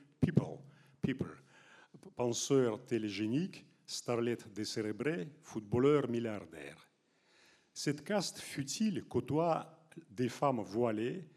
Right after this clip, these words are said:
et des hommes barbus auxquels on se mêlent les promoteurs du multiculturalisme, ce mélangisme obsessionnel qui a toujours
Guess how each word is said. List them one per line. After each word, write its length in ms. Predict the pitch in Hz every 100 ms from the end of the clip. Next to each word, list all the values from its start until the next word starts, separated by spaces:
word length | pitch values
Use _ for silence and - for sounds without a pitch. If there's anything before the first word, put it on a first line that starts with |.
| _ 120
et 80 |
des 280 | 104 117 107
hommes 160 | 139 -
barbus 580 | 113 110 98 131 180 165 - _ _
auxquels 420 | 123 123 170 185
on 280 | 139 127 160
se 240 | 165 - 123
mêlent 280 | 139 170
les 180 | 135 117
promoteurs 760 | - 156 165 127 127 160 160 120
du 160 | 110 120
multiculturalisme, 1200 | 165 165 - - 143 - 127 113 95 110 - 139 - _ _
ce 200 | - -
mélangisme 1040 | 113 135 185 165 151 131 120 135 - 98 -
obsessionnel 960 | 175 170 - 120 - 120 104 107 139 151 - - _
qui 100 | -
a 80 | 131
toujours 400 | 131 151 196